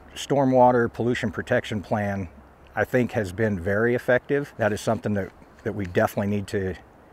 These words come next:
to keep doing and improve on it, and, uh, hold people accountable when they fail to, to follow the guidelines. Septic systems,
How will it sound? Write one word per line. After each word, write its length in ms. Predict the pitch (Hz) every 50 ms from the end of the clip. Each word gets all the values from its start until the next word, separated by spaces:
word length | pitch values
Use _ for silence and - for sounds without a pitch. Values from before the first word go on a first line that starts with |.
| - - - - - - - - - - - - - - - - - -
to 120 | - 104
keep 280 | - - 151 156 151 127
doing 420 | 120 120 117 117 117 117 113 110 101 - -
and 500 | 113 107 104 95 95 95 95 92 95 92 -
improve 480 | 117 107 98 - - 120 117 117 104 110
on 180 | 110 107 104
it, 220 | 107 110 107 127 - - - - - -
and, 400 | 107 104 98 98 95 92 95 95
uh, 220 | 95 92 90 90
hold 240 | 87 - 107 104 90
people 240 | - 117 - 107 101
accountable 420 | - - 117 113 107 104 98 101
when 140 | 98 101 98
they 100 | 98 92
fail 320 | - - 110 104 101 101
to, 300 | - - 101 90 90 85 78 - - - - - - - - - - - - - - -
to 100 | - 110
follow 320 | 92 - 110 107 104 104 98
the 120 | 95 98
guidelines. 760 | 90 101 101 107 110 98 92 92 90 87 90 95 - - -
Septic 400 | - - 135 120 - - 127 113
systems, 640 | - - 127 120 - - - 120 117 117 - - -